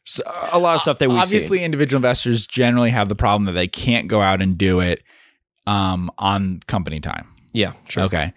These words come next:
Speaker 2: Now, some, I don't know. I mean, I, I knew someone who wrote something up, and we
Speaker 1: Everyone's
Speaker 2: visited
Speaker 1: working
Speaker 2: it.
Speaker 1: from home right now.
Speaker 2: I, and we visited something that someone wrote up, and it was, I, by my math, fifteen minutes away from him, and he'd never been.
Speaker 1: Yeah.
Speaker 2: So, I, you could probably do that. Um, but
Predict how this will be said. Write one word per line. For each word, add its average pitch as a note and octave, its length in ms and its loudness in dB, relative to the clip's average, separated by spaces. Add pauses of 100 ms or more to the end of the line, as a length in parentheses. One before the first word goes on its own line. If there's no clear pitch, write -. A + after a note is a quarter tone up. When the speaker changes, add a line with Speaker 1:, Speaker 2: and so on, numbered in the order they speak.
(220)
Speaker 2:
Now, D3+ 140 0
some, G3+ 640 -2
I D3+ 180 0
don't D3+ 120 2
know. B2 180 4
I F2 100 2
mean, A#2 160 2
I, A#2 160 2
I A#2 220 2
knew B2+ 260 0
someone B2 340 0
who A2+ 80 2
wrote G#2+ 220 0
something G2+ 280 0
up, G2+ 200 2
and F#2+ 240 2
we G#2 60 4
Speaker 1:
Everyone's A#2+ 260 2
Speaker 2:
visited A#2 80 0
Speaker 1:
working A#2+ 180 2
Speaker 2:
it. F#2+ 40 2
Speaker 1:
from G2 100 2
home A#2+ 200 2
right C2+ 120 -2
now. - 140 -8
Speaker 2:
I, C#3 200 0
and D3+ 140 2
we D#3+ 120 2
visited E3+ 320 0
something C#3+ 220 0
that B2+ 100 2
someone C3+ 240 0
wrote B2+ 180 4
up, B2 140 0
and A#2+ 80 -2
it A#2 60 4
was, A2+ 240 0
I, A#2+ 220 0 (140)
by B2 260 0
my B2+ 180 2
math, A#2+ 260 0
fifteen A2+ 280 -2
minutes G#2+ 220 0
away C3 160 4
from G2 160 -4
him, F2 220 -2
and F#2 100 -2
he'd F#2 120 -2
never F#2+ 200 0
been. F#2 320 -4 (160)
Speaker 1:
Yeah. G#2 160 2
Speaker 2:
So, C#3 240 2
I, C3 220 0
you C#3+ 220 2
could E3+ 120 -2
probably F3+ 260 2
do C3+ 160 2
that. F2+ 360 -2
Um, A2+ 440 0 (380)
but D3 540 0